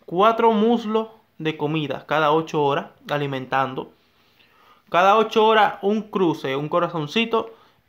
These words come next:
y lo combate como, como te den la gana, o sea, lo, como te salgan de los huevos, no te voy a mentir. Entonces ya ese evento está más o menos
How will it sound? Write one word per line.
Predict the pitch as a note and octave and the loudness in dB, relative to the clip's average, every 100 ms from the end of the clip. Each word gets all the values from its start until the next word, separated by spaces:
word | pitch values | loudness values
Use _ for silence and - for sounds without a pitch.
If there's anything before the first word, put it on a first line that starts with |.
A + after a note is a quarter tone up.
| _ | _
y | G#3 G#3+ | -2 0
lo | G#3+ G3 | 2 0
combate | F3 F#3 G3 G3+ F#3+ | 0 0 0 0 -2
como, | F#3+ F3 E3 D#3+ D#3 | -4 -6 -4 -4 -4
como | D3+ D3+ | -4 -2
te | D#3+ | 0
den | G3+ G3+ | 0 0
la | C#3+ | 0
gana, | C3+ C#3 | -2 -4
o | C#3+ | -6
sea, | - - - - | -6 -6 -6 -8
lo, | D#3 D3+ | -8 -4
como | E3 D#3+ | -2 -2
te | E3 | -4
salgan | D#3+ A#3 G#3+ | -6 -4 0
de | E3 | 0
los | C#3 | 0
huevos, | C3+ C3+ B2+ C#3 | 0 0 -2 -4
no | E3 | -6
te | F3+ | -4
voy | D#3+ | -4
a | |
mentir. | C#3+ B2+ - D#3+ D#3+ - - - - | -6 -8 -8 -10 -10 -16 -18 -18 -18
Entonces | - F3+ A3+ A#3+ A#3 | -10 -2 0 2 0
ya | G#3 A3+ G#3+ | 2 0 0
ese | A3 A3 | -4 -4
evento | G#3+ G#3+ G#3 | -4 -4 -4
está | G3 G3+ G#3 | 0 2 2
más | G3+ G3+ | 0 -4
o | |
menos | G3 G3+ G3 - | -4 -4 -4 -6